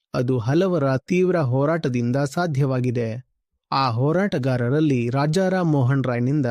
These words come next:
ಶುರುವಾಗಿ ಆಮೇಲೆ ಡಿ ಕೆ ಕರವೇ ಇದ್ದರು. ಈಶ್ವರಚಂದ್ರ ವಿದ್ಯಾಸಾಗರ್, ನಂತರ ಜ್ಯೋತಿಬಾ ಫುಲೆ ಮತ್ತು ಸಾವಿತ್ರಿಬಾಯಿ ಫುಲೆ ಬಂದರು. ಮತ್ತೆ ಡಾಕ್ಟರ್ ಅಂಬೇಡ್ಕರ್ ಅವರನ್ನು ಮರೆಯೋಕ್ಕಾಗುತ್ತಾ? ಇ ವಿ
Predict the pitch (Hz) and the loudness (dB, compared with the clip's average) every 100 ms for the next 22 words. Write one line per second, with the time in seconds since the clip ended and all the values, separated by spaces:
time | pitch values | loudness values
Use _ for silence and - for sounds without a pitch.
0 | 113 - 170 170 135 117 113 107 - _ | -2 0 2 4 2 0 -4 -6 -10 _
1 | _ - 139 147 143 139 147 165 156 123 | _ -2 2 2 2 2 2 0 0 -4
2 | 113 117 - _ _ - 165 180 214 208 | -4 -8 -14 _ _ -2 2 2 2 2
3 | 180 131 127 123 113 117 - _ _ _ | 2 2 2 0 -2 -6 -14 _ _ _
4 | _ 160 175 - 185 180 165 151 156 135 | _ 0 0 0 0 0 2 2 2 2
5 | 117 120 123 120 117 156 185 - _ _ | 0 -2 -2 -4 -2 -2 -4 -8 _ _
6 | _ 135 147 180 196 180 175 143 131 151 | _ 0 2 2 0 0 0 0 2 0
7 | 156 151 147 127 139 139 160 135 - 139 | 2 0 0 0 0 2 2 0 0 -2
8 | 131 - 139 165 160 151 127 135 139 - | -2 -2 -2 -2 -2 -2 0 0 0 0
9 | 156 160 135 127 117 107 123 _ _ _ | 0 2 2 2 0 -4 -10 _ _ _
10 | _ _ - 143 165 165 135 127 - _ | _ _ -4 0 -2 -2 -2 -2 -6 _
11 | _ 147 139 180 - 214 208 - 143 139 | _ -2 0 0 -2 -2 0 0 2 2
12 | 147 - 139 127 127 127 127 123 131 151 | 2 0 0 2 2 2 2 2 2 2
13 | 143 123 113 - 151 220 - _ _ _ | 0 -2 -4 -4 -4 -6 -8 _ _ _
14 | _ _ 160 202 196 175 180 | _ _ 2 4 4 2 0